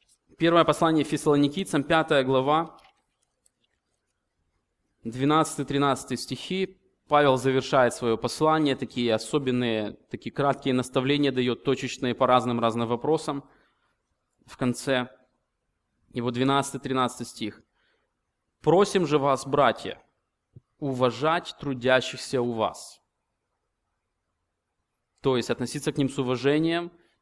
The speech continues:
поддерживать их, э, укреплять их, э, помогать им служить,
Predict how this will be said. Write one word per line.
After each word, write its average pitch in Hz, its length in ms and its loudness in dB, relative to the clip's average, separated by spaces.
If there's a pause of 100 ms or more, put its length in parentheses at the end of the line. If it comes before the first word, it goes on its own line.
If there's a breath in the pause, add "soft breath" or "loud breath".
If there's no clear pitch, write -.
поддерживать 147 800 2
их, 151 420 -2
э, 120 460 -4
укреплять 143 720 0
их, 143 400 -2
э, 117 260 -2
помогать 123 560 2
им 151 120 0
служить, 139 600 -4